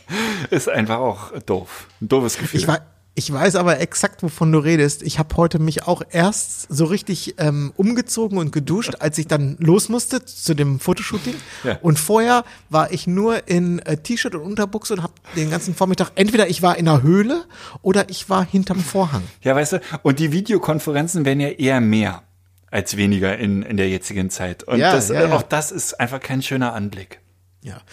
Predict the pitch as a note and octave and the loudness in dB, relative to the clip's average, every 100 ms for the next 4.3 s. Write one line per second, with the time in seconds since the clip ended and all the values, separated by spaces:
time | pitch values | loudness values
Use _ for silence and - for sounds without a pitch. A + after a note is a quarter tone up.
0 | - - - D3+ E3+ F3+ D#3+ - G3 B3 | -20 -12 -4 0 2 2 0 2 2 2
1 | A#3 E3 D#3 D3+ - E3 - C#3+ D3+ B2+ | 0 0 2 0 0 -2 2 2 2 -2
2 | E2+ - - B2+ A#2 A#2 D3 - F3+ A#3+ | -2 -4 -2 0 0 -2 -4 -4 -4 -4
3 | - C#3 C#3+ D#3 D#3 D#3 - D3+ D#3 - | -2 -2 -2 0 0 -2 -4 -2 -2 0
4 | F3+ G3 | 2 2